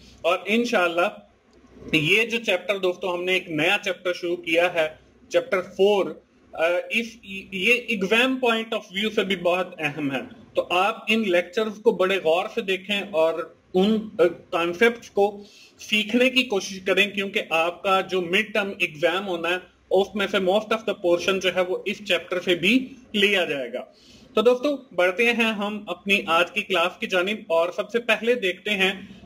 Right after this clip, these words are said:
कि ये जो multiplication है, ये क्या है।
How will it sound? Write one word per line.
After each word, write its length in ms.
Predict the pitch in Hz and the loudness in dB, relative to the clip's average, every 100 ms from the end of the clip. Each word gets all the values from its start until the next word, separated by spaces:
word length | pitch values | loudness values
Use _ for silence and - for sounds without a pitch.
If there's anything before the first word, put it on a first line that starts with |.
| - | 2
कि 60 | 240 | 2
ये 380 | 208 185 226 | 4 2 2
जो 200 | 247 262 | 4 2
multiplication 1120 | 226 185 190 196 262 262 269 254 214 214 208 190 | 0 0 -2 0 -2 -2 -2 -2 -2 0 -2 0
है, 300 | 170 170 - - 170 | 0 0 -2 -10 -12
ये 300 | 165 240 247 | 2 4 4
क्या 420 | 247 180 139 - | 4 0 0 -4
है। 60 | 110 | -14